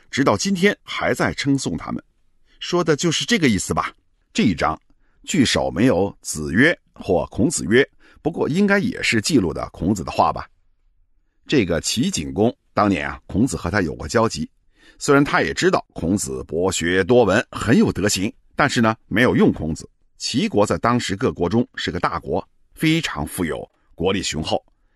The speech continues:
齐景公自己有马四千匹，可见王室之富，奢靡之风很盛。但是他既不用孔子，而且也不知守成，他的后继者很快就被庞祖取代，权柄庞遗了。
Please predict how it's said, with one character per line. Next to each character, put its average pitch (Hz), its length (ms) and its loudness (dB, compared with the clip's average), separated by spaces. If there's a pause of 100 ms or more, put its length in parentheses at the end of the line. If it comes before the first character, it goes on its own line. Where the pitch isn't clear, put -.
(360)
齐 - 160 -6
景 101 180 0
公 123 100 2
自 143 220 2
己 76 220 -4
有 90 160 0
马 80 240 -2
四 - 180 0
千 156 180 2
匹， - 300 -8 (260)
可 82 140 -4
见 78 240 -2 (120)
王 80 300 2
室 151 240 2
之 104 160 -2
富， - 220 -10 (240)
奢 110 320 2
靡 80 160 -4
之 104 160 -2
风 139 180 2 (200)
很 - 160 -10
盛。 117 180 2 (680)
但 98 160 2
是 - 140 -6 (300)
他 123 160 0
既 196 200 0
不 151 140 2
用 120 140 4
孔 107 260 -2
子， - 180 -8 (280)
而 85 120 -4
且 78 280 -4
也 87 160 -4
不 165 120 0
知 190 140 0
守 - 160 0
成， 98 320 0 (480)
他 90 160 0
的 87 80 -4
后 113 220 2
继 76 120 -6
者 57 320 -14
很 64 360 -8
快 - 340 2
就 107 100 -2
被 90 140 -2
庞 90 260 -2
祖 92 200 -2
取 - 160 -6
代， 87 180 -2 (180)
权 98 300 2
柄 82 240 -4 (100)
庞 87 200 -2
遗 82 100 -4
了。 98 160 0